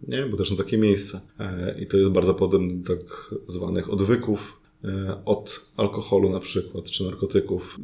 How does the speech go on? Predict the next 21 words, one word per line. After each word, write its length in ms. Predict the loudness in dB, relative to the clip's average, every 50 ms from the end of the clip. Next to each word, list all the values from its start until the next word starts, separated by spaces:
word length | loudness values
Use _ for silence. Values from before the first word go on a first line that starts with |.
| -8
czy 140 | -6 -6 -2
też 240 | 0 0 0 0 0
właśnie 300 | 0 -2 -2 -2 -4 -4
izolatoriów. 760 | 2 6 6 6 8 8 6 4 4 2 0 -4 -10 -14 -20 _ _ _ -6
Mm, 440 | -4 -2 -2 0 0 -2 -2 -4 -4
i 160 | -6 -8 -6
tu 120 | -4 -2
myślę 240 | -2 -2 0 0 2
nawet 140 | 2 4 4
o 40 | 4
sanatoriach, 720 | 2 2 2 6 8 10 12 12 12 12 10 6 2 2 2
dosłownie 480 | 2 4 6 6 6 6 4 2 -2
w 60 | 0
rozumieniu 360 | 0 0 2 2 4 4 4 4
medycznym, 520 | 6 6 4 4 4 2 0 0 0 0
ale 140 | 0 0 0
też 140 | 2 2 4
myślę 280 | 4 4 6 8 8
o 20 | 8
izolatoriach 420 | 10 10 8 8 8 6 6 6
takich 380 | 4 0 -2 -4 -6 -6 -8